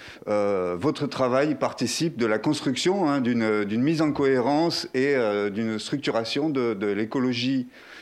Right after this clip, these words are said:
philosophique et culturelle qui est sans doute, euh, l'étape, euh, euh, postérieure à, à la construction de l'écologie politique.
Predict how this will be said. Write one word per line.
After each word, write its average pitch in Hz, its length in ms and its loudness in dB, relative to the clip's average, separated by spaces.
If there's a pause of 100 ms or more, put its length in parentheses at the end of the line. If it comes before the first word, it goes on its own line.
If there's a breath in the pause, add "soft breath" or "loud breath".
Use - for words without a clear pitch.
(120 loud breath)
philosophique 139 640 0
et 123 100 0
culturelle 135 600 0 (500 loud breath)
qui 120 220 0
est 147 140 2
sans 131 180 0
doute, 147 280 0
euh, 107 400 2
l'étape, 131 520 0
euh, 101 380 2 (960)
euh, 101 200 0
postérieure 135 760 0
à, 113 260 2
à 110 200 0
la 110 100 2
construction 123 460 -2
de 131 80 0
l'écologie 113 460 -2
politique. 127 500 -2